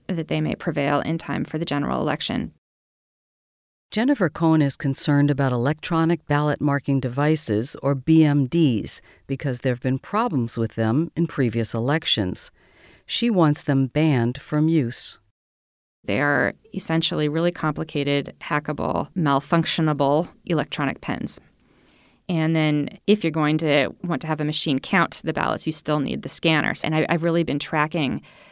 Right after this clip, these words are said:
Speaker 1: the purchases of these systems throughout the country, and it's very alarming. It's often the most populous counties in many states that have purchased these between twenty sixteen and now, and there are some swing states that have done this. We've had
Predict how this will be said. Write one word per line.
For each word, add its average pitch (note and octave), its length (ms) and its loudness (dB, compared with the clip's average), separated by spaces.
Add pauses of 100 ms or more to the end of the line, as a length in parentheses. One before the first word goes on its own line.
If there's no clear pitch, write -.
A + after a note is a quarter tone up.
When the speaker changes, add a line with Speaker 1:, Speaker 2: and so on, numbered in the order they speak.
(140)
Speaker 1:
the - 60 -8
purchases E3+ 520 0
of C#3 140 0
these C#3 160 -2
systems D3 460 -2
throughout C#3+ 360 -2
the - 80 -8
country, D#3+ 480 -2
and C#3 80 0
it's - 220 -6
very D3+ 180 -2
alarming. D3 400 0
It's - 100 -8
often D3+ 280 -2
the D3 60 -2
most - 180 -4
populous - 680 -4
counties C#3+ 640 -4
in E3 140 2
many C#3+ 180 2
states - 380 -2
that D#3+ 100 -2
have D3+ 140 -6
purchased D3+ 400 -4
these C#3+ 260 -6
between - 320 -4
twenty C3+ 220 -6
sixteen - 420 -4
and C#3+ 160 0
now, C#3+ 440 2 (120)
and C#3 640 -8
there C#3 160 -6
are - 40 -10
some - 200 -6
swing E3 260 -2
states - 320 -6
that - 140 -8
have D3+ 100 -14
done C#3 220 -6
this. D3 260 -8 (600)
We've G#3 180 2
had G3 400 2